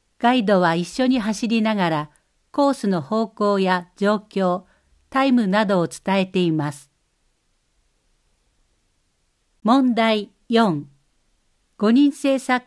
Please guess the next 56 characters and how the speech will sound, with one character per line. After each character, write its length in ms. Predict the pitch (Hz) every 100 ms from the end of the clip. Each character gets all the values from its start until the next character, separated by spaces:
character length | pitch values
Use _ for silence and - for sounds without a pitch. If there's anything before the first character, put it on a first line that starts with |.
| -
カ 240 | 170 160
ー 20 |
は、 220 | 151 147 _ _ _ _
ブ 100 | 208
ラ 120 | 220 269
イ 100 | 269
ン 80 |
ド 100 | 254
サ 200 | 269 269
ッ 60 | 269 -
カ 140 | 208
ー 40 | 190
と 120 | 180
も 100 | 170
呼 120 | 165
ば 160 | 165 170
れ 140 | 170
て 100 | 170
い 140 | 160
ま 180 | 151 143
す。 180 | 139 - _ _ _ _ _ _ _ _ _ _ _
選 300 | - 285 254
手 220 | - 175
は 220 | 160 165 _ _
ど 160 | - 214
の 100 | 262
よ 180 | 285 285
う 40 |
に 160 | 240 190
し 80 | -
て 160 | 185
ボ 180 | 165 214
ー 40 |
ル 80 | 233
の 120 | 226
位 60 | 226
置 240 | 214 202
を 80 | 170
確 260 | 151 175 196
認 240 | 190 185
し、 400 | 180 - 165 175 _ _ -
パ 140 | 262
ス 160 | 254 233
を 120 | 190
し 80 | -
て 120 | 208
い 100 | 208
る 120 | 226
の 120 | 233
で 120 | 214 185
し 180 | -
ょ 60 | 180
う 60 | 147
か？ 300 | - 123 - _ _ _ _ _ _ _ _ _ _ _ _ _ _ _ _ _ _ _ _ _ _ _ _ _ _ _ _ _ _ _ -
答 420 | 226 220 277 262
え、 240 | 185 170